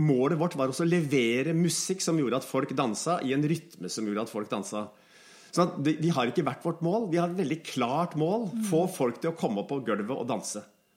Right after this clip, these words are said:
Speaker 1: Ikke sant? Det, det, det er noe annet, vi har et felles mål. Det er mye vanskeligere å si at en ledergruppe har det. De kan godt si det.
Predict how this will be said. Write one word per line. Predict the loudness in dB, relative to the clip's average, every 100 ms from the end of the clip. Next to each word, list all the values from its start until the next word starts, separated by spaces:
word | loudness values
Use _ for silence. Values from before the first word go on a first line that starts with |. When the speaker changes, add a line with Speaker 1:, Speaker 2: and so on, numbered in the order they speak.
| _ _ _ -8
Speaker 1:
Ikke | -8
sant? | -8 _ _ _
Det, | -12 -6
det, | -4 0
det | 0
er | 2 2
noe | 2 2
annet, | 0 0 0
vi | -2
har | 0 -2
et | -2
felles | -6 -4 -4 -2 -2
mål. | -2 0 -2 -8 _ _ -12
Det | -2
er | 2
mye | 2 2
vanskeligere | 0 -2 -4 -6 -6 -6
å | -6
si | -6
at | -6
en | -6
ledergruppe | -4 -6 -8 -10 -8
har | -8
det. | -4
De | -2
kan | 0
godt | 0
si | 0 -2 -2
det. | -2